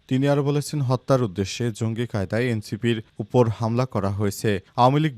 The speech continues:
বহুদিন ধরে পরিকল্পনা করে এই ঘটনা ঘটিয়েছে। গোপালগঞ্জে ফ্যাসিস্টদের একটি আশ্রয় কেন্দ্র হয়ে উঠেছে। এই ঘটনায় সরকারকে শক্ত পদক্ষেপ নিতে হবে। তবে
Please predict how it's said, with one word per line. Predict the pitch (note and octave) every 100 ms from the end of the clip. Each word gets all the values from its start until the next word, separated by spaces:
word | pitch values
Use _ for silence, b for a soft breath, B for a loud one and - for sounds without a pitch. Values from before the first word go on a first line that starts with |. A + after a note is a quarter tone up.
| G#2+
বহুদিন | C3+ D#3 F3 E3+
ধরে | E3+ E3
পরিকল্পনা | E3 D#3+ D#3+ E3 D#3+ D#3+ D#3
করে | C#3 A#2
এই | A2+ -
ঘটনা | A2+ A#2 A#2
ঘটিয়েছে। | G#2 G2+ G2 F#2+ - G#2+
গোপালগঞ্জে | G#2+ A2 A#2+ A#2+ A#2 B2
ফ্যাসিস্টদের | A#2 G2+ - G#2+ - A2
একটি | F#2+ - B2 b -
আশ্রয় | A#2 - - D3 C#3+
কেন্দ্র | A2+ F#2 F2
হয়ে | G2+ G2 F#2+
উঠেছে। | - G2+ -
এই | G2
ঘটনায় | F2+ G#2+ G#2 F#2 G2 C3 b
সরকারকে | - C3 B2 D3 C#3 D3+
শক্ত | - B2 _ C3 B2
পদক্ষেপ | A#2+ C3 - B2+ -
নিতে | G2+ -
হবে। | G#2+ G2+ G2+
তবে | G#2+ A#2+